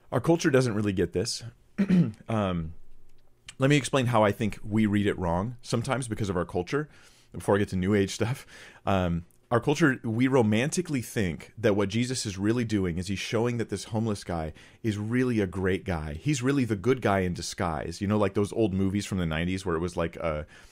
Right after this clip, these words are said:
they would, <laughs> the, the ironic and hypocritical movies of the nineties where they would, they would, it would be about, like, a, a girl who's, like, a total dork and nerd, and she's not, not attractive, and really she's just wearing glasses. <laughs> And, and then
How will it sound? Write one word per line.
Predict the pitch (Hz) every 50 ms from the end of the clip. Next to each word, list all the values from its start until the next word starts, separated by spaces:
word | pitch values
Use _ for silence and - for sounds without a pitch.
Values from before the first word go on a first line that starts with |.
| _ _ - -
they | - 107
would, | 95 92 87 85 - - - - - - - - _
<laughs> | _ - - _ - _
the, | - 101 104 117 - - - -
the | - 131 117
ironic | 113 107 101 104 104 104 104 98
and | - 90
hypocritical | 113 120 - 113 - - 117 104 107 120 110
movies | 98 98 95 101 104 104
of | 92
the | 87 92
nineties | 92 92 92 95 101 98 104
where | 104 98
they | 95 101 101
would, | 92 95 - - - - - - - -
they | 107 117
would, | 113 110 110
it | 117
would | 117 113 101
be | 120 117 127
about, | 120 107 104 101 101 82
like, | 92 90 85 -
a, | 85 80 78 80 - - - - - -
a | 110 104
girl | 92 104 104 104 104 101 101 104
who's, | 104 110 98 92
like, | 104 95 82 -
a |
total | 85 - - 117 107 101 101 87
dork | 82 - 92 92 95 -
and | 107 85 87 87
nerd, | 87 87 87 90
and | 87 87 85
she's | - 92 85
not, | - 90 87 - _ _ _ -
not | 92 90 90
attractive, | 87 85 - - 92 87 87 90 - - 95 90 90 92 92 - - -
and | - 85
really | 87 95 92 90
she's | 85 - - -
just | 87 82 -
wearing | 78 78 78
glasses. | 80 80 76 80 - - 104 104 107 - - - - - - _ _ _ -
<laughs> | 113 - - 123 113 - - - - - - - - - - 139 - - - - - - -
And, |
and | - 151 135
then | 147 135 135 113